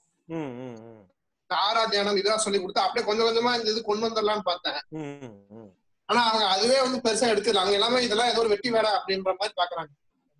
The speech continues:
Speaker 2: ஆ, அப்படிதான் இருக்காங்க எல்லாம்.
Speaker 1: நீங்க சொல்றதை நிறுத்தினீங்கன்னா அவங்க என்னன்னு கேட்க ஆரம்பிச்சிருவாங்க. நம்ம சொல்றது நம்ம செயல்ல நம்ம காமிச்சோம்னு வச்சுக்கோங்க,
Speaker 2: ஆ.
Speaker 1: நம்ம என்ன புற வேலை இருக்குது,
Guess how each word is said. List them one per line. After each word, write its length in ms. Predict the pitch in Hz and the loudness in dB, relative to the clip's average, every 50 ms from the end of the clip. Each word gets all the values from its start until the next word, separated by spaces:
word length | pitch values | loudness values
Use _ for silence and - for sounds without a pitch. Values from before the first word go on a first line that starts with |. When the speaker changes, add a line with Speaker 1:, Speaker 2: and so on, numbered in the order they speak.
| 147 151 - | -20 -20 -12
Speaker 2:
ஆ, 180 | 165 165 143 - _ | -10 -10 -10 -10 _
அப்படிதான் 380 | - - _ 165 175 208 202 190 | -16 -16 _ -6 -4 -4 -2 -2
இருக்காங்க 300 | 185 208 214 202 180 160 | -2 -4 -4 -6 -4 -6
எல்லாம். 220 | 160 165 160 - _ _ _ _ _ _ _ _ _ _ _ _ _ _ _ - | -6 -6 -6 -6 _ _ _ _ _ _ _ _ _ _ _ _ _ _ _ -14
Speaker 1:
நீங்க 240 | 143 156 160 156 147 | -10 -8 -6 -6 -6
சொல்றதை 380 | - - 170 202 240 247 240 220 | -6 -2 0 2 2 2 2 0
நிறுத்தினீங்கன்னா 480 | 214 226 233 190 233 233 226 233 240 | -2 -4 -6 -8 -6 -6 -2 -2 -2
அவங்க 120 | 220 185 175 | -2 -2 -2
என்னன்னு 180 | 180 185 185 | -2 -4 -2
கேட்க 200 | 147 156 151 139 143 | -2 -2 2 2 2
ஆரம்பிச்சிருவாங்க. 460 | 123 117 110 - - 104 98 101 101 - _ _ | 2 0 -4 -8 -12 -12 -12 -12 -16 -20 _ _
நம்ம 300 | - 143 151 143 139 131 | -6 -4 -2 -2 -2 -4
சொல்றது 340 | 120 131 151 170 190 190 190 | -4 -4 -2 0 0 2 2
நம்ம 200 | 196 180 160 156 143 - | 2 2 2 0 0 2
செயல்ல 280 | - 175 202 226 233 226 | 4 6 6 6 6 6
நம்ம 220 | 208 196 180 170 | 4 4 4 2
காமிச்சோம்னு 440 | 151 131 160 175 165 143 175 175 170 | 0 2 2 0 2 2 0 -2 -2
வச்சுக்கோங்க, 340 | 143 123 139 117 113 110 104 - _ _ _ _ _ _ _ _ _ _ 165 | -4 -6 -10 -10 -8 -12 -12 -14 _ _ _ _ _ _ _ _ _ _ -2
Speaker 2:
ஆ. 360 | 165 165 151 131 131 - - _ _ - | -2 0 0 -2 -6 -10 -18 _ _ -8
Speaker 1:
நம்ம 160 | 123 123 123 | -6 -4 -2
என்ன 300 | 127 135 143 175 208 202 | -2 -2 0 2 2 2
புற 220 | - 147 160 175 175 | 2 2 4 4 6
வேலை 220 | 165 151 147 143 | 6 6 6 4
இருக்குது, 260 | 131 120 120 110 120 | 2 0 -4 -6 -8